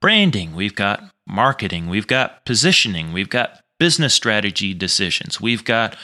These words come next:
whole messaging, we've got our website, we've got all of these things that we're trying to juggle. That brings us back to the analogy of workflow. Remember Workflow, the little magical bulleting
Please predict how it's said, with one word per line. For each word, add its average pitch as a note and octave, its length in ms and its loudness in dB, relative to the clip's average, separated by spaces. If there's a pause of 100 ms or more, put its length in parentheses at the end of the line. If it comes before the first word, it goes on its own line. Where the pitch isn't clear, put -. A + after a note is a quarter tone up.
(400)
whole C#3+ 200 2
messaging, C#3 720 2
we've F#2 180 -4
got G#2+ 320 0
our A#2+ 240 2
website, A#2 600 0
we've A2+ 180 -6
got - 220 -2
all E3+ 400 4
of C3 180 -2
these C3 340 2
things B2+ 480 2
that A2+ 100 -2
we're G#2+ 180 -2
trying G#2+ 580 0
to F2+ 420 -4 (140)
juggle. B2 420 -2 (1080)
That D3+ 200 2
brings F3+ 200 6
us D3 100 4
back B2+ 240 2
to - 80 -2
the A#2+ 280 0
analogy A#2 760 2
of G#2 440 2 (500)
workflow. G#2+ 520 0
Remember A#2 300 2
Workflow, B2 600 4
the A2 160 2
little A2+ 220 4
magical A2 560 0
bulleting G#2+ 1000 0